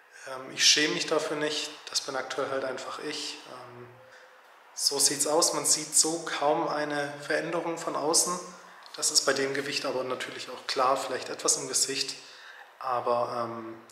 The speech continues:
ja, so in der Art möchte ich zukünftig die Videos gestalten. So, jetzt habt ihr einen aktuellen Stand, wie es bei mir aussieht. Und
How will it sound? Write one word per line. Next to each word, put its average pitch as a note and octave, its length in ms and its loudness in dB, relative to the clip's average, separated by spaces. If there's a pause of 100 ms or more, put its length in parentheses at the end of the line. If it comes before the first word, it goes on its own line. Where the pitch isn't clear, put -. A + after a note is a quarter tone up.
(100)
ja, A2 140 0
so F#3 420 6
in F#3+ 120 2
der D3+ 100 4
Art C#3+ 240 2
möchte D3 280 0
ich - 140 0
zukünftig - 800 0 (560)
die C3 80 -12
Videos B2 400 2
gestalten. - 480 0 (3500)
So, - 180 -4
jetzt - 160 0
habt C#3+ 160 -2
ihr D#3 60 2
einen D#3+ 100 -2
aktuellen - 420 -4
Stand, - 460 0 (220)
wie C#3 80 -14
es - 240 2
bei C#3+ 160 -4
mir D3 180 -6
aussieht. D3+ 520 0
Und C#3 300 -8